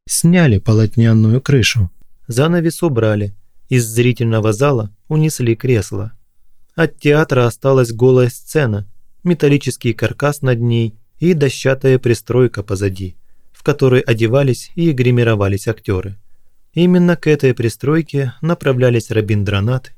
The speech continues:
и Юсупов. Они забрались на сцену и скрылись за перегородкой, отделяющей пристройку. Дверей не было, но в темном проеме осталась маячить какая-то фигура,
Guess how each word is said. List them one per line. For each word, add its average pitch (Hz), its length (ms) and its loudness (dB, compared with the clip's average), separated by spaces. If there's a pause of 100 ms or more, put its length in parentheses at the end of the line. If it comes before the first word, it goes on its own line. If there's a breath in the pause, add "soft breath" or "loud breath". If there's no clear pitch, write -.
и 123 60 -2
Юсупов. 110 680 -4 (680)
Они 165 260 2
забрались 127 540 0
на 107 120 -2
сцену 147 480 -4 (300)
и 170 100 0
скрылись 143 460 -2
за 127 160 0
перегородкой, 131 800 0 (320)
отделяющей 110 720 -2
пристройку. 101 760 -6 (760)
Дверей 131 400 2
не 170 180 2
было, 95 340 -6 (460)
но 165 180 0
в - 80 -6
темном 135 400 0
проеме 120 480 0
осталась 131 500 -2
маячить 117 480 0
какая-то 113 520 -4
фигура, 107 500 -6